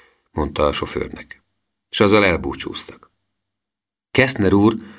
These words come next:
hosszan szorongatta Emil kezét. „Édesanyádat is üdvözlöm”, mondta. „Majd add át, ha hazaérsz, nagyon kedves asszony lehet.” „Bizony az”, mondta Emil.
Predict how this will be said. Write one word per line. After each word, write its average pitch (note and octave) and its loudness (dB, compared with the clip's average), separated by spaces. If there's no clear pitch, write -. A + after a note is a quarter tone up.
hosszan A2 4
szorongatta E2+ 2
Emil E2 0
kezét. C#2+ -6
„Édesanyádat B2 4
is G#2 0
üdvözlöm”, D#2+ -2
mondta. D#2 -4
„Majd G#2 6
add B2 6
át, A2 2
ha F#2+ 0
hazaérsz, E2+ 2
nagyon A2 4
kedves C#2+ -4
asszony C#2 -6
lehet.” - -12
„Bizony A#2 4
az”, D2 -6
mondta - -2
Emil. C2+ -8